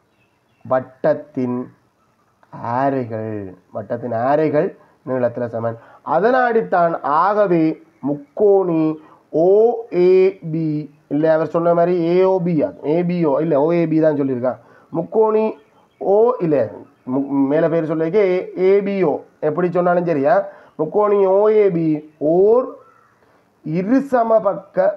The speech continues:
முக்கோணி ஆகும். பக்கங்கள் நீளத்துல சமனா இருக்கிறதால, நேரடியா சொன்ன முன்னாடி நாங்கள் அதுக்கு ரீசன் பண்ணல, நிறுவ-, கேத்திர கணிதத்துக்குள்ளால கொண்டு வரல. நார்மலாவே பக்கம் சமனா இருக்கு. அதனாடி நீங்க வேணுமெண்டா போடலாம். இரண்டு பக்கங்கள்,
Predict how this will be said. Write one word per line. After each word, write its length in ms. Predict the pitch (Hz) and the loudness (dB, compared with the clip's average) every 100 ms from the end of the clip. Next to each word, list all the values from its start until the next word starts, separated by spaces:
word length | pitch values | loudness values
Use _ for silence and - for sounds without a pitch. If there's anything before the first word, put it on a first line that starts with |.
| - _ _ _ - | -8 _ _ _ -8
முக்கோணி 680 | 165 - - 175 160 156 147 | -8 -8 -4 -2 0 2 2
ஆகும். 320 | 131 120 117 | 0 -4 -4
பக்கங்கள் 680 | 151 - 208 208 226 240 220 | -6 -4 -2 0 2 2 2
நீளத்துல 380 | 202 190 208 | 2 0 0
சமனா 300 | 185 180 180 175 | 0 0 2 0
இருக்கிறதால, 480 | 175 170 160 156 151 | 0 0 0 0 0
நேரடியா 380 | 170 175 185 180 | 0 2 2 2
சொன்ன 180 | 180 175 | 0 0
முன்னாடி 240 | 180 190 | 2 2
நாங்கள் 220 | 180 175 | 2 2
அதுக்கு 420 | 165 165 170 - | 0 -2 -10 -6
ரீசன் 320 | 160 175 190 170 | -6 -2 -2 -2
பண்ணல, 320 | 151 135 - - _ - | -2 -4 -6 -12 _ -2
நிறுவ-, 300 | 143 190 185 - | 2 2 0 0
கேத்திர 260 | 202 214 233 | 0 2 2
கணிதத்துக்குள்ளால 560 | 220 220 208 202 185 | 2 2 0 2 2
கொண்டு 180 | 175 160 | 0 -2
வரல. 180 | 147 135 127 | -2 -4 -2
நார்மலாவே 460 | 151 190 208 233 240 | 0 0 0 2 2
பக்கம் 300 | 208 220 202 | 2 0 2
சமனா 220 | 190 175 | 2 2
இருக்கு. 300 | 170 240 - - _ | 0 -2 -6 -20 _
அதனாடி 600 | - 185 196 185 247 - - | -2 2 2 2 -2 -4 -2
நீங்க 180 | 196 | 0
வேணுமெண்டா 380 | 190 190 190 202 | 2 2 2 0
போடலாம். 400 | 190 202 170 139 | 0 0 0 -2
இரண்டு 320 | 175 175 185 175 | 0 0 0 0
பக்கங்கள், 680 | 170 - 202 196 214 294 | -2 0 0 2 0 -2